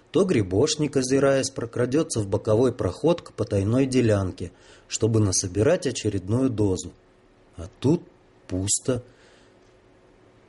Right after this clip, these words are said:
«Удивительно, что никого нет», поделился я своими мыслями.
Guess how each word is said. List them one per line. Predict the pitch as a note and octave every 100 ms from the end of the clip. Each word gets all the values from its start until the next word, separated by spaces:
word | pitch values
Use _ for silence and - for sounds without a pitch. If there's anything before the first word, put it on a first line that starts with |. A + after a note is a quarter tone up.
| _
«Удивительно, | A#2 C#3+ G3+ E3+ D#3+ D3 C#3 C3
что | -
никого | A#2 A2+ A#2+ D#3
нет», | F3 B2+ G2+ -
поделился | G#2+ G2 G#2+ D3 D#3+ A#2+
я | G#2 C3+
своими | E3 A2 G#2+ B2+ C3
мыслями. | A#2+ G#2 - F#2 E2+